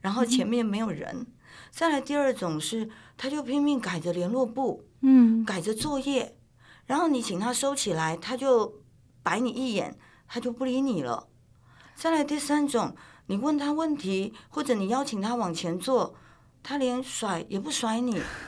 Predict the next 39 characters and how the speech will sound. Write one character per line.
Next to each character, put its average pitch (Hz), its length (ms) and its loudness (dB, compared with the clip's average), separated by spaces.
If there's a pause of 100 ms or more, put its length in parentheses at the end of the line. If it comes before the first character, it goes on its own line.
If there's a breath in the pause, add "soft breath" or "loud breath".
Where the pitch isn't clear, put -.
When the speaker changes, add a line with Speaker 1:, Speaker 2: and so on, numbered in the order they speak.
(440 loud breath)
Speaker 1:
然 277 140 -2
后 359 80 2
第 349 160 -2
四 330 240 -2
种， 208 220 0
我 175 100 2
觉 226 180 0
得 262 140 4
就 285 160 -6
更 302 260 0
离 220 160 -2
谱 170 300 -6
的， 139 240 -6 (320 soft breath)
就 311 100 -6
是 320 120 0
我 294 160 4
们 214 180 -2
讲 214 220 -2
了 196 80 -2
一 240 40 0
句 285 140 -2
话， 277 320 0
他 226 160 -4
讲 220 180 -2
三 262 240 0
句 269 140 -2
话， 262 340 2 (640 soft breath)
Speaker 2:
嗯。 233 80 -2
Speaker 1:
然 247 160 6
后 311 320 6 (880 loud breath)
我 214 140 -2
们 240 100 2
就 320 100 2
停 240 240 0
下 285 200 2
来 240 160 2
看 285 200 0
着 240 140 0
他， 233 320 0